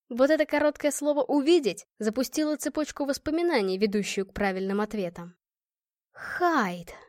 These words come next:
«Хайд», все так же безразлично подтвердил Триан. После прошлой миссии Северной Короны Триан передал научному отделу мутировавшего снежного демона, для которого легионер создал глаза.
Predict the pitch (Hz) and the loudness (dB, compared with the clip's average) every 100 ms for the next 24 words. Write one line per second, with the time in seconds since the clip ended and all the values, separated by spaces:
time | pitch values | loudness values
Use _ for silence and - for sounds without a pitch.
0 | _ _ _ _ _ _ _ _ - - | _ _ _ _ _ _ _ _ -14 -4
1 | 202 107 - - - _ _ _ _ - | -2 -2 -6 -14 -20 _ _ _ _ -8
2 | - 214 196 190 190 196 208 208 208 202 | -6 0 0 0 -4 -2 0 0 0 -6
3 | - 196 196 202 208 202 196 196 208 202 | -6 -8 -10 -6 -4 -2 -6 -4 -4 -2
4 | 180 185 - _ _ 247 262 294 302 277 | -4 -8 -16 _ _ 0 0 0 0 0
5 | 294 294 294 - 277 - 285 269 269 269 | -2 -2 -2 -4 -6 -6 -4 -4 -4 -2
6 | 285 349 262 190 220 247 277 277 277 269 | 0 0 0 -2 0 2 2 0 0 2
7 | 254 262 262 269 - 262 262 262 262 349 | 2 2 0 -2 -4 -4 0 -2 2 4
8 | 240 214 214 285 285 285 - 269 269 - | 4 2 -2 -4 -4 -4 -4 -2 -2 -2
9 | 277 262 285 294 285 214 175 170 - 214 | -4 -2 -4 -2 0 0 -2 -8 -12 -6
10 | 202 214 208 214 208 208 202 214 214 277 | -2 0 2 2 2 0 0 2 2 0
11 | - - 247 240 254 240 254 247 208 - | -2 0 2 2 0 2 2 2 -2 -4